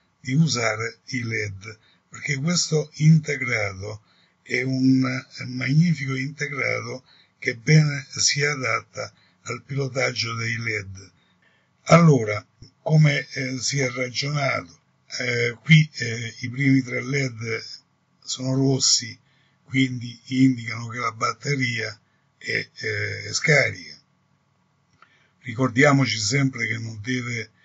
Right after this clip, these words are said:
scendere sotto il valore di dieci volt, però può succedere che magari abbiamo insistito e alla fine è, è arrivata qui. Poi, eh, diciamo, qui è una via di mezzo,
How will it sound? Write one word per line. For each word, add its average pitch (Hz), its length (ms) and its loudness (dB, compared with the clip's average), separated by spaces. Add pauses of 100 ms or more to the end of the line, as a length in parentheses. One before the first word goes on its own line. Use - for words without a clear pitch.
(200)
scendere 123 600 -2
sotto 123 340 -6
il 131 60 -2
valore 113 420 -6
di 107 80 -10
dieci 107 320 -8
volt, 131 420 -4
però 127 400 0 (480)
può 123 200 -2
succedere 117 720 -2
che 104 80 -6
magari 120 600 -4 (460)
abbiamo 120 420 -4
insistito 110 1080 -4 (360)
e 113 340 -8
alla 127 200 2
fine 110 540 -10 (140)
è, 107 360 -10
è 110 100 -6
arrivata 104 600 -8
qui. 90 340 -16 (1040)
Poi, 127 440 -4 (140)
eh, 110 440 -12
diciamo, 117 520 -4
qui 139 180 -4
è 117 60 -2
una 110 280 -8
via 113 280 -8
di 113 140 -8
mezzo, 107 720 -6